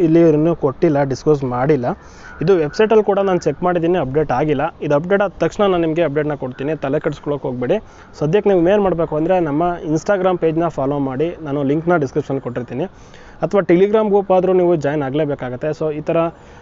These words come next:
notification ಬಂದಾಗ ನಾನು ಅಲ್ಲಿ ಡೈರೆಕ್ಟಾಗಿ ಹಾಕ್ತಾ ಇರ್ತೀನಿ, ನಿಮಗೆ ಬೇಗ update ಗೊತ್ತಾಗುತ್ತೆ.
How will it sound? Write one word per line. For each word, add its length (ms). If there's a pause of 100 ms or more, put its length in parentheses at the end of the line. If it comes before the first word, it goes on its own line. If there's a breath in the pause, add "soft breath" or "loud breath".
(120)
notification 640
ಬಂದಾಗ 220
ನಾನು 280
ಅಲ್ಲಿ 140
ಡೈರೆಕ್ಟಾಗಿ 320
ಹಾಕ್ತಾ 320
ಇರ್ತೀನಿ, 320
ನಿಮಗೆ 180
ಬೇಗ 280
update 280
ಗೊತ್ತಾಗುತ್ತೆ. 520